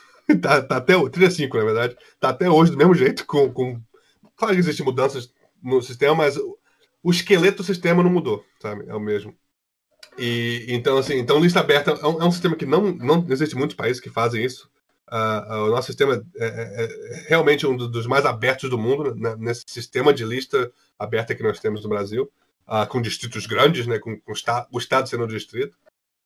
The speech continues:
E, então, então, assim, então existe esse problema, sabe? E aí, no Brasil especificamente, esse aqui é o problema, que as leis de cotas são leis de cotas para candidatas e não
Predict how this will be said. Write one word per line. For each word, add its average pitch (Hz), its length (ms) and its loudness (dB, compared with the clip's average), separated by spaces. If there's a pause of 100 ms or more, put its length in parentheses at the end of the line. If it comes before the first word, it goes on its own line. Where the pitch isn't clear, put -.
(100)
E, 131 240 -4
então, 143 560 4
então, 139 160 4
assim, 147 160 4
então 160 180 4
existe 156 220 2
esse - 140 4
problema, 127 400 2
sabe? 110 260 -4
E - 20 2
aí, 147 380 2 (400)
no 143 140 2
Brasil 135 300 4
especificamente, 127 920 0
esse 143 260 2
aqui 156 100 -2
é - 20 2
o 156 40 0
problema, 139 360 2
que 120 140 -4
as 110 160 -4
leis 127 160 2
de 120 80 -8
cotas - 560 -2 (680)
são 127 320 2
leis 123 140 0
de - 60 -10
cotas 123 240 -2
para 139 140 -2
candidatas 143 840 -2 (480)
e 123 80 -2
não 120 440 0